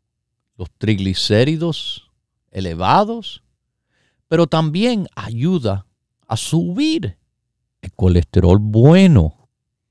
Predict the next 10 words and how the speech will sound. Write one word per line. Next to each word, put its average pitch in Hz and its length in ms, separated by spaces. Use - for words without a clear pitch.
¿Recuerdan? 156 640
¿Ustedes 269 420
recuerdan 240 560
quizás 175 500
como 147 280
yo 165 480
los 117 280
tiempos 160 480
de 120 160
antes? 151 640